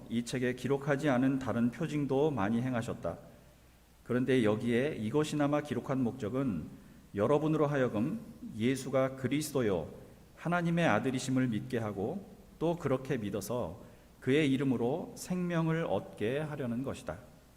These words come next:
요한복음은 세상이 만들어지기 이전부터 하나님과 함께 말씀이 계셨고 그 말씀을 통해서 모든 것이 생겨났다는 이야기를 우리에게 전해줍니다.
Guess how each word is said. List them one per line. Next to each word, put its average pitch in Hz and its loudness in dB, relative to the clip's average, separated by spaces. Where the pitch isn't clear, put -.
요한복음은 147 2
세상이 170 0
만들어지기 131 2
이전부터 123 -4
하나님과 185 0
함께 160 0
말씀이 147 0
계셨고 113 -2
그 - 0
말씀을 165 4
통해서 156 0
모든 131 0
것이 143 0
생겨났다는 151 -2
이야기를 117 -2
우리에게 113 0
전해줍니다. 98 -4